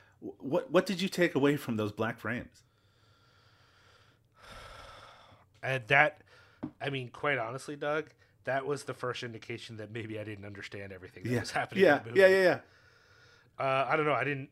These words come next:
Speaker 2: I didn't, I was, I was looking for, I was looking for them as an interpretive, uh,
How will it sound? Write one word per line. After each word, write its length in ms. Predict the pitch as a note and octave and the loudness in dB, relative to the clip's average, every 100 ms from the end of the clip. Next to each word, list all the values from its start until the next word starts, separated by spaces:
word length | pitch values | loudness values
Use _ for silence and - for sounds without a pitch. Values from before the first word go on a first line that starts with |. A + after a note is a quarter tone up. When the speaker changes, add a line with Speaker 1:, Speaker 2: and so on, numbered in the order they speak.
| - | -6
Speaker 2:
I 120 | C3+ | -6
didn't, 280 | C3+ D#3 D3 _ _ _ _ _ _ _ - | -4 -6 -10 _ _ _ _ _ _ _ -2
I 160 | C#3 D3 | 2 4
was, 320 | C#3 C3 - _ - | 2 -6 -10 _ -6
I 220 | A2+ B2+ | -2 0
was 400 | A#2+ B2 A2+ - | 0 -4 -8 -12
looking 500 | B2+ B2 D3 D3 D3+ | -12 -10 -8 -10 -12
for, 1080 | D3 - A#2 A2+ A2 G#2+ G#2 G2+ G#2 G2+ G#2+ - _ _ _ _ _ _ - _ _ _ _ _ _ - - | -14 -16 -12 -10 -8 -6 -6 -6 -6 -8 -10 -16 _ _ _ _ _ _ -20 _ _ _ _ _ _ -20 -10
I 100 | B2 | -4
was 140 | C3 B2+ | -2 -2
looking 220 | D#3+ D#3+ | -4 -6
for 200 | - C#3+ | -4 -2
them 380 | B2 B2+ B2 C3 - | 2 2 2 -4 -6
as 320 | A#2 A#2 G#2 | -2 -2 -4
an 280 | A2 A2 A2+ | -6 -6 -10
interpretive, 1000 | A2+ G#2+ - - B2+ B2 B2+ A2+ A2 G2+ _ _ - _ - | -14 -14 -14 -10 -10 -8 -8 -8 -8 -12 _ _ -20 _ -14
uh, 380 | G#2+ G#2 G2+ | -10 -8 -8